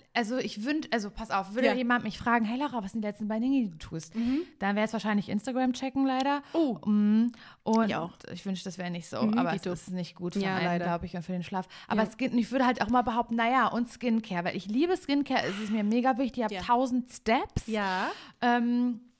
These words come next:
Speaker 2: Ab,
Speaker 1: aber
Speaker 2: ab tausend Steps?
Speaker 1: Ab, ab tausend
Speaker 2: <laughs>
Speaker 1: Steps.
Speaker 2: Die ist gut.
Speaker 1: Aber jetzt kommt die bittere Wahrheit.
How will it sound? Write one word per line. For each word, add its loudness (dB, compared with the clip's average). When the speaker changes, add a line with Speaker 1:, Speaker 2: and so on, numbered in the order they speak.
Speaker 2:
Ab, 4
Speaker 1:
aber 2
Speaker 2:
ab 4
tausend 0
Steps? -10
Speaker 1:
Ab, 0
ab 2
tausend 4
Speaker 2:
<laughs> -2
Speaker 1:
Steps. 2
Speaker 2:
Die -10
ist -8
gut. -4
Speaker 1:
Aber 8
jetzt 2
kommt 4
die 2
bittere -4
Wahrheit. -2